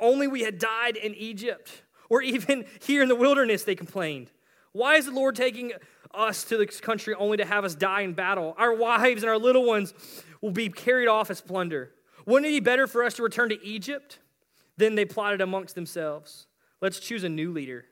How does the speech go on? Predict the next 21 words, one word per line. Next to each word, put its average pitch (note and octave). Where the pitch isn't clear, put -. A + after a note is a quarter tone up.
and C#3
go C#3+
back C#3+
to C3
Egypt." A#2+
Then C#3+
Moses D3
and D3+
Aaron D#3
fell C3+
down, C3
fell D3
face D#3
down B2
on B2
the B2+
ground B2
before B2+
the A#2
whole C3
community B2